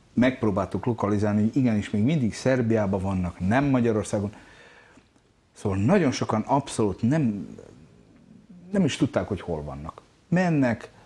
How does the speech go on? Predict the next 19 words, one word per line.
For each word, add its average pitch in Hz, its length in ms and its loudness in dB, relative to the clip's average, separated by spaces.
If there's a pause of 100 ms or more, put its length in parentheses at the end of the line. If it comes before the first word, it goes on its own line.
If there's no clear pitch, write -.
(320)
Ö, 117 260 0
a 117 100 2
másik 151 360 2
dolog 139 240 4
meg 131 180 2
az, 135 200 2
hogy 127 220 0 (220)
ugye 123 220 2
mire 123 220 4
már 120 220 2 (280)
eljöttek 131 640 0
idáig, 87 480 -2 (420)
magyar 110 320 0
határig, 117 520 -2 (300)
nagyon 135 420 2
soknak 107 380 -4
elfogyott 104 560 -2
a - 60 -6
pénzük. 82 600 -4